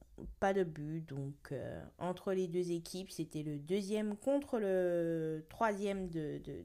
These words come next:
de la poule et les deux équipes n'ont pas réussi à se départager.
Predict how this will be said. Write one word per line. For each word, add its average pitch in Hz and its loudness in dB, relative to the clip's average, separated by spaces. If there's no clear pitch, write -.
de 233 2
la 208 4
poule 175 -4
et 165 2
les 147 -6
deux 160 -2
équipes 175 -8
n'ont 170 -6
pas 208 -6
réussi 214 -4
à 262 2
se 269 -2
départager. 202 -2